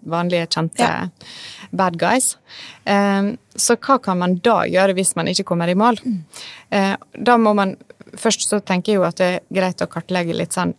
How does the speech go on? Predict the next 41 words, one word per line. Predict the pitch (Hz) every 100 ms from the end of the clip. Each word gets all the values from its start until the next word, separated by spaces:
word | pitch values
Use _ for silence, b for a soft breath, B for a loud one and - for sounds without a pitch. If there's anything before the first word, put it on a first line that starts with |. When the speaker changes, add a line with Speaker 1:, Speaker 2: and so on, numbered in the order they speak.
| -
Speaker 1:
har | - 185
du | 175
forstoppelse | 170 170 - 180 - 170 - 165
som | 175
ditt | 170 175
hovedproblem? | 170 170 170 180 185 208 233 -
For | 196
det | 180
er | - 185
typisk | - -
at | 170
det | 175
er | 165
da | 180 175 -
det | 160
blir | 170 170
mye | 170 170
luft | 165 - -
i |
magen, | - 208 185
Speaker 2:
Mm. | 180
Speaker 1:
for | -
da | 180
går | 175 180 170
det | 160
bare | -
så | 175 160
treigt | - - 175 165 -
gjennom, | 165 175 180
og | 170
det | 160
liksom | 165 160
propper | 156 165 - 175
seg | 175
litt | 170 - -
i | - 165 160 170 -
enden. | 170 170 185 247 254
Speaker 2:
Mm. | 240 185 B B B B
Speaker 1:
Ehm, | 202 190 190 185 - _
så | - 208 196
å | -